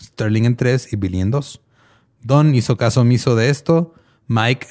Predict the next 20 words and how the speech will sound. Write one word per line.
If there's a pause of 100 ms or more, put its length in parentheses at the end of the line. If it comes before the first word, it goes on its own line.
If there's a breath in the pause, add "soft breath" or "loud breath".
había
llegado
a
un
máximo
de
dos
años
de
condena,
pero
ahora
con
estos
nuevos
cargos
podría
acumular
hasta
veintidós.